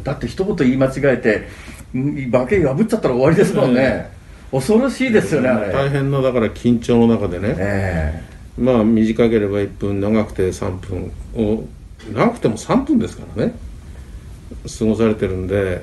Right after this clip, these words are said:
Speaker 2: いや、大変な集中力と技術だと思いますね。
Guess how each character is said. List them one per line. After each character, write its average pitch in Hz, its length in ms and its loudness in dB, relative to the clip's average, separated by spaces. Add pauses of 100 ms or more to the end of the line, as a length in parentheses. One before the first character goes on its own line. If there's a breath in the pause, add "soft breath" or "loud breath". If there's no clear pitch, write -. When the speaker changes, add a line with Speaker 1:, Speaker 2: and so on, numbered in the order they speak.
(280)
Speaker 2:
い - 20 -6
や、 98 160 -6
大 113 160 0
変 117 160 2
な 113 80 4
集 113 240 -2
中 117 160 -2
力 110 240 0
と 98 140 -2
技 110 140 2
術 - 180 -2
だ 85 80 -2
と 82 120 -8
思 95 120 -2
い - 20 0
ま 98 100 -2
す 95 120 -8
ね。 85 180 -6